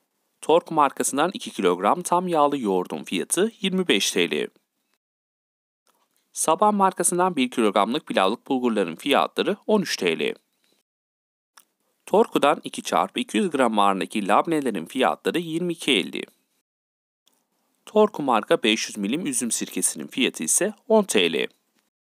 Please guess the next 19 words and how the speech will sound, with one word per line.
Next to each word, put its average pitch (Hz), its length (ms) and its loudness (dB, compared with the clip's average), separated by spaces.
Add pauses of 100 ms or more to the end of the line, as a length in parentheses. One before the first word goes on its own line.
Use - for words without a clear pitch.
(1120)
Saban 101 420 0
markasından 104 600 -4
iki 123 220 -10
buçuk - 220 -12
kilogramlık 90 600 -2
pilavlık 156 420 0
bulgurlar 104 560 0
yirmi 170 280 0
bir 113 100 0
T 82 300 -2
L. 67 140 -6 (1800)
Tat 196 260 0
marka 175 320 2
ketçap - 460 -4
artı 107 260 0
mayonez 156 420 -2
ikili 110 240 -6
setinin 92 380 -8
fiyatı 143 520 -4